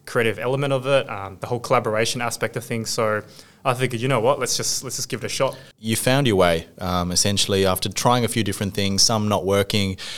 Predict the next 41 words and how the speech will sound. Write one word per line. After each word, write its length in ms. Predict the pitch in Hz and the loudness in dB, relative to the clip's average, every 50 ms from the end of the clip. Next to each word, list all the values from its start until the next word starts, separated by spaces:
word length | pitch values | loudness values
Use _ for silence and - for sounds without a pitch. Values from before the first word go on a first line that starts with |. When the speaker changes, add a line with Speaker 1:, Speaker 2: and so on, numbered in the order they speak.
| - - - | -14 -14 -2
Speaker 2:
first 280 | - 120 113 107 - - | 2 4 4 4 4 2
realizing 480 | 107 107 104 104 104 107 101 107 104 | 0 2 4 4 4 4 2 0 -2
it 60 | 101 | -2
wasn't 260 | 101 101 104 107 104 101 | -2 0 0 0 0 0
working 160 | 98 92 98 | 0 0 -2
with 100 | 95 98 | -2 -4
your 60 | 92 | -4
friends, 480 | - - 92 92 92 92 90 - - - - | -4 -2 -2 0 0 0 0 0 0 -2 -2
and 180 | 92 92 92 92 | -4 -4 -2 0
then, 400 | 95 95 98 98 95 95 95 95 - - - - - - - - | 2 2 2 2 2 0 0 -2 -4 -8 -14 -14 -16 -18 -12 -8
uh, 220 | - 92 90 90 87 | -4 -2 -2 -2 0
coming 320 | - - 101 101 95 87 | 2 2 4 4 4 2
down 320 | 85 92 90 90 90 90 | 2 2 2 2 2 0
to 180 | 87 - 98 92 | 0 0 0 0
the 100 | 87 85 | 0 0
fact 320 | - - 87 87 - - | 0 0 0 0 -2 -2
that, 260 | - 90 87 85 - - | -2 0 0 0 -2 -2
you 80 | 98 | -2
know, 200 | 90 87 92 95 110 - | -2 -2 -2 -4 -6 -6
you 120 | - 110 98 | -6 -6 -4
found 340 | - 107 101 101 101 95 | -2 0 0 2 2 0
you 160 | 98 98 98 95 | 0 0 0 0
enjoy 240 | 95 92 107 104 | 0 2 2 2
the 100 | 101 98 | 2 0
creative 280 | - - 117 139 143 110 | 0 2 2 4 4 4
aspects 380 | 90 87 - - 78 - - - | 2 2 0 0 -2 -2 -2 0
of 80 | 87 | 0
marketing. 500 | 90 87 85 82 - - - 52 - - - - - - - - - - | 2 0 0 -2 -4 -8 -8 -10 -12 -12 -14 -14 -12 -10 -8 -8 -8 -4
Um, 640 | - 101 101 101 101 101 98 95 95 95 98 - - 113 | 0 2 4 4 6 4 4 2 0 -2 -6 -8 -4 0
so 480 | - - - 117 110 107 104 104 107 98 92 | 2 4 6 8 8 8 8 6 4 4 2
moving 340 | 127 127 151 165 196 180 | 4 4 4 4 4 4
on 140 | 143 123 120 - | 4 4 4 4
to 140 | - 117 | 6 6
our 120 | 104 92 87 | 6 6 6
questions 440 | - - 104 95 - - 113 104 98 | 4 2 2 2 4 2 2 2 2
that 80 | 104 92 | 2 2
we 100 | 95 87 | 2 2
have 180 | 98 92 - | 2 0 0
for 80 | - 95 | 0 -2
you 180 | 92 92 92 | -2 0 -2
today, 440 | 90 - - 92 92 98 101 95 90 | -2 -2 0 2 4 6 6 4 4